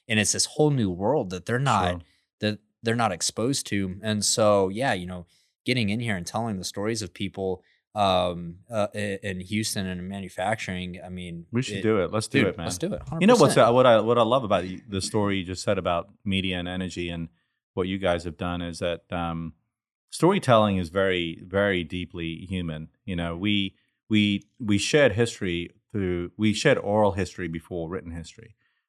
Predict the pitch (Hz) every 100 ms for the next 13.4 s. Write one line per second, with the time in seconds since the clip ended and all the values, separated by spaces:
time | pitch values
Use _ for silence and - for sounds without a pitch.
0 | - 107 98 117 120 180 127 135 143 165
1 | 170 160 123 107 98 104 104 - _ _
2 | _ _ 117 117 - 107 98 - 92 85
3 | - 113 113 104 92 - _ _ - 101
4 | 120 131 110 95 85 - 98 95 - 85
5 | - 80 - 104 110 104 - 95 - -
6 | - - 98 107 - 90 82 - _ _
7 | _ _ - 107 101 107 - 139 143 -
8 | 123 107 101 85 - _ 113 110 107 98
9 | 87 82 95 90 87 87 90 92 98 98
10 | 95 90 78 90 80 76 76 _ - 87
11 | 82 87 92 92 107 120 98 - - 104
12 | 95 87 85 _ _ _ 101 95 85 98
13 | 120 - 87 -